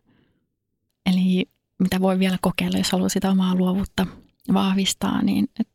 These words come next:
vaan rohkeasti kokeilee ihan uusia juttuja, mitä ei ole aikaisemmin kokeillut. Ehkä se on seinäkiipeilyä, ehkä se on maalaamista, ehkä se on tanssimista, runojen kirjoittamista, korujen tekoja. Tai kokeile vaikkapa jotain ihan uutta reseptiä siellä,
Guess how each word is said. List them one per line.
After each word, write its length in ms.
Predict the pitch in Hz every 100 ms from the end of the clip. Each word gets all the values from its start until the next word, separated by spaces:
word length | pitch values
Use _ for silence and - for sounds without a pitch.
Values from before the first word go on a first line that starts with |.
| 269
vaan 120 | 339
rohkeasti 420 | 311 - 185 - -
kokeilee 500 | 196 - 185 190 190 -
ihan 260 | 190 185
uusia 340 | 175 185 - 190
juttuja, 360 | 196 _ 202
mitä 240 | - - -
ei 140 | -
ole 60 | -
aikaisemmin 600 | 185 185 190 - - 202 - - _ _ _
kokeillut. 500 | 196 185 190 190 190
Ehkä 180 | 180 -
se 100 | -
on 80 | 180
seinäkiipeilyä, 880 | 180 185 - - - - - 220 202 -
ehkä 160 | -
se 80 | 196
on 80 | 190
maalaamista, 580 | - - 220 220 - 190
ehkä 180 | -
se 100 | 196
on 80 | 196
tanssimista, 640 | - 214 - 220 220 - 208
runojen 260 | 208 208 202
kirjoittamista, 680 | - - _ - 220 - -
korujen 400 | 196 202 202 196 -
tekoja. 420 | - 208 208 214 - _ - - _ _ _
Tai 340 | - 190 202 190 -
kokeile 340 | 185 190 190
vaikkapa 340 | 190 185 - 190
jotain 300 | 185 185 190
ihan 180 | 175 -
uutta 380 | 185 180 - 180 - _ _ _ _ - 175 175
reseptiä 680 | 175 - 185 - - -
siellä, 280 | 196 220 208